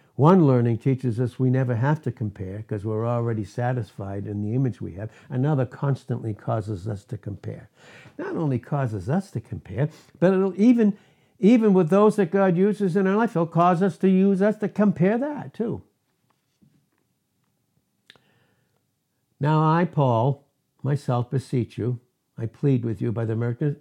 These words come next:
meekness and gentleness of Christ, who in presence am, am base among you." They didn't think very highly of Paul after everything he had invested and done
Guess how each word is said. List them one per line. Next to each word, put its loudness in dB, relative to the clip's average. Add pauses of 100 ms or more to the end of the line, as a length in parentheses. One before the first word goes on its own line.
(220)
meekness 0
and 0
gentleness -2
of -4
Christ, -8 (260)
who 6
in 4
presence -2
am, 0
am 2
base 2
among 0
you." -4
They 0
didn't -4
think -2
very -2
highly -2
of -10
Paul -10 (720)
after -8
everything -6 (960)
he -4
had -6
invested -8
and -8
done -6